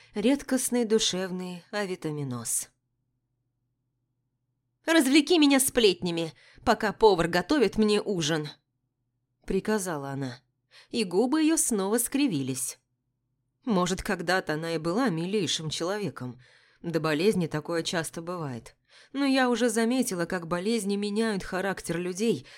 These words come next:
явно не в лучшую сторону. "Я не собираю сплетен",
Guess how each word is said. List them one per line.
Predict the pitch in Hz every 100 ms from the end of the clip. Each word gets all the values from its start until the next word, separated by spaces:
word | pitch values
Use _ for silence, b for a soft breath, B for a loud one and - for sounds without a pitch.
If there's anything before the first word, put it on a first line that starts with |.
| B
явно | 202 233 254 220
не | 220 196
в | 180
лучшую | 180 - 156
сторону. | - 175 147 123 113 117 _ _ _ _ _ _ _ _ _ _ _ _ _ _ _ _ -
"Я | 269 285
не | 262 262
собираю | 277 233 269 262 170
сплетен", | - 202 175 165 156